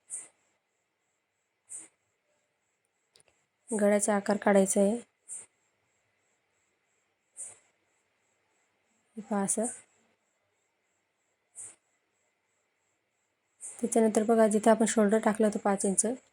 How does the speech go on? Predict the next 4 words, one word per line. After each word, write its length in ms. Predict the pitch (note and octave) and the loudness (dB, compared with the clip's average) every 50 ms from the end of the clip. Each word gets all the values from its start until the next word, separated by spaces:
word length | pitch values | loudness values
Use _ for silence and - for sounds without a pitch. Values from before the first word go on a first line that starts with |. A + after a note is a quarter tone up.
| _ _ _ _ _ | _ _ _ _ _
तिथून 240 | - G3+ - A#3 A3+ A3 | -14 -2 0 0 0 2
खाली 340 | - A3+ G#3 G3 G3+ A3+ B3 - - _ _ _ _ _ _ _ _ _ | 2 2 4 4 4 2 0 -2 -10 _ _ _ _ _ _ _ _ _
साडेपाच 540 | - - A#3 G#3+ G#3 G#3+ G#3 A3+ A3 A3 A#3+ | -2 0 2 2 2 4 4 4 4 6 4
इंचावरती 540 | A3+ G#3 G#3+ A3 G#3+ G#3 G3+ - A3+ A3+ | 2 2 4 2 2 2 0 0 -2 -4